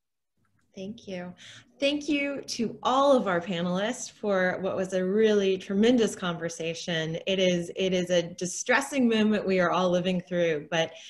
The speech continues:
it's exciting to see so much innovation and so much fresh thinking about how we can remain effective and relevant in this,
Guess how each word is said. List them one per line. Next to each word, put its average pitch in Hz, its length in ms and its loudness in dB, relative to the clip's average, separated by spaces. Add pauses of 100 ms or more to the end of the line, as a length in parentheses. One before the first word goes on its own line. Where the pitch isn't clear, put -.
(100)
it's 185 140 -6
exciting 220 520 2
to 190 120 -2
see 175 520 -2 (300)
so 233 260 4
much 233 260 6
innovation 170 600 -2
and 170 200 -6
so 185 280 0
much 175 280 0
fresh 170 240 -6
thinking 170 420 -8 (320)
about 170 200 0
how 175 180 -2
we 175 100 -2
can 170 220 -8
remain 165 480 -4
effective 175 500 -8
and 165 80 -6
relevant 165 560 -4
in 175 160 -4
this, 160 320 -10